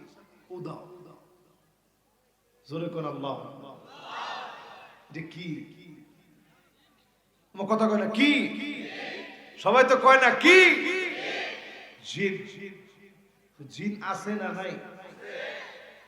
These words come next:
এ আমার সাথে এরকম ঘটনা একটা দুইটা হয়নি। আমি এই জন্য একা কিন্তু কোনো সময় থাকি না, আমার সাঙ্গ পাঙ্গ যা আছে সবগুলো নিয়ে একসাথে থাকি।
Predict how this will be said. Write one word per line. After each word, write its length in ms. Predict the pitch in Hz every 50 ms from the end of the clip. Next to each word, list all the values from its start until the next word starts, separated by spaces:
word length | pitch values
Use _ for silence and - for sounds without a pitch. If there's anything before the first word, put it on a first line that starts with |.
| _ _ _ _ _ _ _ _ _ _
এ 100 | 208 214
আমার 300 | 214 226 220 247 254 247
সাথে 340 | - - 220 - - 220 240
এরকম 360 | 220 226 220 226 226 214 208
ঘটনা 340 | 202 214 214 220 214 220 220
একটা 420 | - 208 208 202 - - 208 208
দুইটা 320 | 208 202 202 196 185 170
হয়নি। 200 | 160 156 151 - - - - 175 160 160 - - - _ _ _ _ _ _ _ _ _ _ _ _
আমি 240 | 143 170 190 196 202
এই 120 | 202 202
জন্য 220 | 202 202 190 196
একা 340 | 196 196 208 208 202 214 208
কিন্তু 280 | - 185 185 - - 190
কোনো 280 | 196 196 185 180 175
সময় 240 | - 180 175 175 160
থাকি 240 | - 156 - 151 151
না, 120 | - 170 - - 156 - - - - - - _ _ _ _ _ _ _
আমার 240 | 135 147 165 175 170
সাঙ্গ 560 | - - - - - 156 170 180 185 196 175 180
পাঙ্গ 300 | 175 180 180 180 165 143
যা 100 | 170 165
আছে 260 | 180 - 180 175 170
সবগুলো 520 | 165 - 165 165 165 160 165 175 175 175
নিয়ে 260 | 175 160 160 175 175 190
একসাথে 440 | 170 151 - - 160 151 156 151
থাকি। 260 | 135 139 - - -